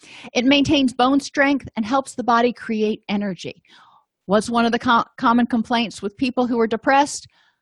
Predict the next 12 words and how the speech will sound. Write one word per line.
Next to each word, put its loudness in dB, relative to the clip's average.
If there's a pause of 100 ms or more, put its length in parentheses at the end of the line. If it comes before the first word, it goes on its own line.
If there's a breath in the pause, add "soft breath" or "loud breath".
(140)
"I -2
am 2
so 2
tired 0
all 2
the -10
time." -2 (640 soft breath)
So 0 (260)
magnesium 2 (400)
is 0
an 0
important -2